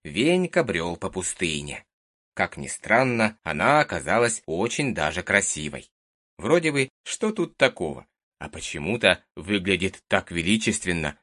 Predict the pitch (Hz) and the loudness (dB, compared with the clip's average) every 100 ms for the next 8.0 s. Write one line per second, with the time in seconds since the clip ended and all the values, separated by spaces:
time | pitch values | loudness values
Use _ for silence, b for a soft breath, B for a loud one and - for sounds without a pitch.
0 | - - - 120 113 80 73 90 95 90 | -12 -4 2 4 4 0 -2 -2 0 -2
1 | 78 69 - - - _ _ - - 78 | -2 -8 -14 -16 -20 _ _ -12 -4 2
2 | 85 101 107 95 98 - - _ _ - | 4 4 0 2 0 -2 -12 _ _ -18
3 | 71 67 80 92 92 92 90 85 73 65 | -8 -2 -2 0 2 2 2 -2 -2 -4
4 | - - _ _ _ _ _ - 104 160 | -6 -10 _ _ _ _ _ -4 0 2
5 | - 135 123 110 _ 87 127 196 196 110 | 2 0 -2 -6 _ -2 2 2 2 -2
6 | 92 127 135 113 78 - 85 90 - - | 0 2 2 0 -2 0 2 2 -4 0
7 | 98 92 87 87 85 73 71 67 - | 2 2 2 0 0 0 0 -2 -10